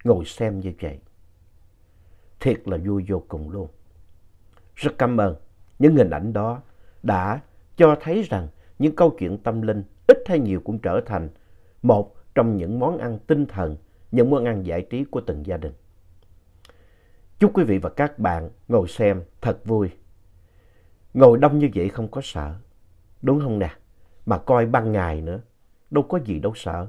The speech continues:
ban đêm mới sợ. Nhưng lầm rồi. Những người ngồi mà xa xa phía sau đó,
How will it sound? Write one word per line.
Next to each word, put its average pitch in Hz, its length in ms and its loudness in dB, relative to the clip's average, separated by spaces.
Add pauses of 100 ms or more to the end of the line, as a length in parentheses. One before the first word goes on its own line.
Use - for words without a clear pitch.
(220)
ban 117 320 -2
đêm 101 240 -4
mới 113 120 -8
sợ. 80 340 -14 (640)
Nhưng 107 260 -2
lầm 82 280 -4
rồi. 78 260 -14 (1200)
Những 160 180 8
người 120 220 6
ngồi 101 240 2
mà 95 140 -2
xa 127 200 -8
xa 123 360 -4
phía 156 160 -6
sau 120 420 -10
đó, 120 100 -16